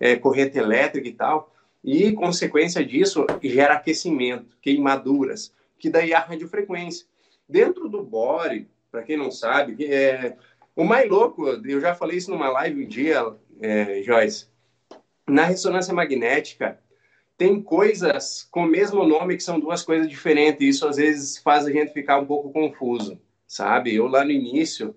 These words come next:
e os caras falavam de bobina. Pô, mas se tem a bobina de dentro do body, que é fixa, que é a que emite a radiofrequência, daí tem a bobina receptora também, os dois é bobina. Aí tem o Shin lá,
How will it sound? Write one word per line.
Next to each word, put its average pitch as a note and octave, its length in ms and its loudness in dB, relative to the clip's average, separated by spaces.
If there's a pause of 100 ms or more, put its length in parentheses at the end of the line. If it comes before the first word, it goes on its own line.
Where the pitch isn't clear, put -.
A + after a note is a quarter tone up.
(220)
e C#3 40 0
os C3+ 120 -4
caras D#3+ 240 4
falavam D#3 300 0
de D3+ 80 -6
bobina. C#3+ 640 -6 (280)
Pô, F#3+ 240 4
mas C#3+ 220 -6
se D#3+ 80 -14
tem F#3+ 120 -8
a A3 60 -4
bobina G3 500 0
de C#3 140 -4
dentro D#3+ 340 -2
do D3 160 -4
body, C#3+ 340 0
que C#3 100 -10
é - 40 -6
fixa, C#3 480 -4
que - 120 -4
é C3+ 120 6
a C#3 60 0
que C3+ 240 -4
emite C3 440 2
a - 80 2
radiofrequência, B2+ 720 -2 (580)
daí D3 220 4
tem D#3+ 100 -2
a F3 100 2
bobina D#3+ 680 -2
receptora E3 720 -2
também, D3 400 2
os A#2+ 80 -8
dois C#3 220 0
é D#3 60 2
bobina. C3 540 -4 (200)
Aí D#3+ 180 2
tem G3+ 140 8
o F#3+ 80 6
Shin F3+ 400 0
lá, C3+ 400 0